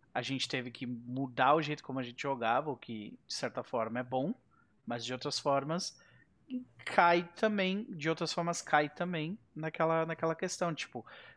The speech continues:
beleza, o jogo tá nos dando várias opções, que era o que o X tava falando, né? O jo-, o jogo nos dá várias opções, mas se eu quero jogar o, o, o produto de Pathfinder, que é jogar uma A P,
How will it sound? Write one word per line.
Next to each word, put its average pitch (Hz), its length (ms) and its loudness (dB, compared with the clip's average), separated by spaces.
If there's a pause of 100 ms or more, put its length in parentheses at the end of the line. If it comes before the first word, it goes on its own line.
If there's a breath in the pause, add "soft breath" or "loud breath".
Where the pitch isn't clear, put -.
beleza, 208 400 2
o 147 60 0
jogo 160 260 0
tá 170 140 2
nos 156 160 -2
dando 151 200 0
várias 147 240 4
opções, 214 380 -2
que - 80 -4
era 117 80 2
o - 20 -4
que - 120 -10
o 117 40 -6
X - 240 -4
tava 143 220 2
falando, 185 400 0
né? 143 180 -2 (440 loud breath)
O 143 100 0
jo-, 147 220 0
o 147 280 4
jogo 160 280 2
nos 165 120 0
dá 165 160 8
várias 151 280 6
opções, 185 520 2 (400 soft breath)
mas 135 880 4
se - 220 -2
eu 143 120 2 (120)
quero 147 280 4
jogar 135 400 4
o, 135 200 0
o, 180 500 6
o 214 60 6
produto 196 800 2
de 131 160 -6
Pathfinder, 143 880 0 (500)
que - 140 -2
é 127 100 2
jogar 131 280 0
uma 127 160 0
A 127 40 -2
P, 139 360 -4